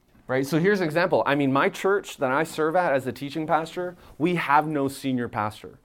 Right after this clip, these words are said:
Now, I know that sounds cool, right? It's like, kinda like, "Oh, it's like, you don't have a senior leader, you know, you have, like, a leadership team, you have a plurality of leaders." And it does sound, I mean, I love it. I sincerely believe in the plurality of leaders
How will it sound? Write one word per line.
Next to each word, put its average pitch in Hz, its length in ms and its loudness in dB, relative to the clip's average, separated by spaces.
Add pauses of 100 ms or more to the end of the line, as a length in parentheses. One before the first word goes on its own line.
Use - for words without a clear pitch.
(400)
Now, 127 160 0
I 131 120 0
know 151 160 2
that 143 160 0
sounds 131 400 -2
cool, 147 680 -4 (880)
right? 127 240 0
It's - 180 -6
like, 120 140 -2
kinda 127 180 -4
like, 117 140 -2
"Oh, 123 300 -8
it's 120 140 -10
like, 113 200 -6 (220)
you 160 200 -10
don't 180 100 -10
have 170 120 -10
a 170 40 -14
senior 165 300 -8
leader, 170 440 -8
you 160 160 -8
know, 165 120 -6
you 165 360 -4
have, 165 120 -4
like, 160 180 -4
a - 40 -2
leadership 156 460 -4
team, 170 500 -8 (300)
you 143 80 -4
have 151 80 -4
a 143 40 -6
plurality 160 640 -2
of 156 100 -2
leaders." 160 260 -2
And 147 160 -2
it 147 80 0
does 165 200 4
sound, 170 220 0
I 151 60 4
mean, 156 180 4
I 147 140 6
love 127 300 6
it. - 240 -6 (200)
I 135 140 2
sincerely 135 600 -2
believe 117 360 -4
in 113 60 -6
the 107 80 -8
plurality 107 560 -2
of 92 180 -10 (220)
leaders 95 600 -4